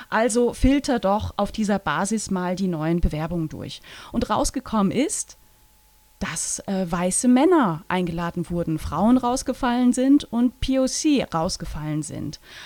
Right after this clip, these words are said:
Und das, das, das zeigt eben, dass Codes nur so klug sind,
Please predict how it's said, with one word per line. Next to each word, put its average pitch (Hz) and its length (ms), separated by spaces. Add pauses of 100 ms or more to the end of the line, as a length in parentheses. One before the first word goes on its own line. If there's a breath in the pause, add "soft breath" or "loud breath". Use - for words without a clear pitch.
(140)
Und 214 180
das, - 280 (100)
das, 196 340
das 196 180
zeigt 208 420
eben, 254 260
dass 202 200
Codes - 540 (340 loud breath)
nur 247 580 (100)
so 226 340 (260)
klug 220 380
sind, 302 440